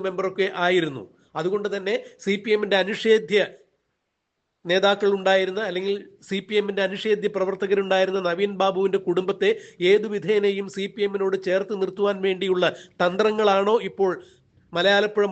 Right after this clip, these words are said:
മോഹനിലൂടെ പുനരാവിഷ്കരിക്കപ്പെടുന്നത് എന്ന് തന്നെയാണ് രാഷ്ട്രീയ നിരീക്ഷകർ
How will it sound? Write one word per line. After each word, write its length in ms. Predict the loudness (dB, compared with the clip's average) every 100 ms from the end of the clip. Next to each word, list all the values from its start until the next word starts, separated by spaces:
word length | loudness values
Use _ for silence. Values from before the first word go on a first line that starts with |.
| 0
മോഹനിലൂടെ 540 | 0 0 0 0 -2 -6 -10
പുനരാവിഷ്കരിക്കപ്പെടുന്നത് 1200 | 0 2 4 0 -2 0 0 0 -2 -2 0 0 -2 -4
എന്ന് 120 | -6 -2
തന്നെയാണ് 400 | -2 0 0 0 0
രാഷ്ട്രീയ 280 | 0 -2 -2
നിരീക്ഷകർ 360 | -2 -4 -4 -6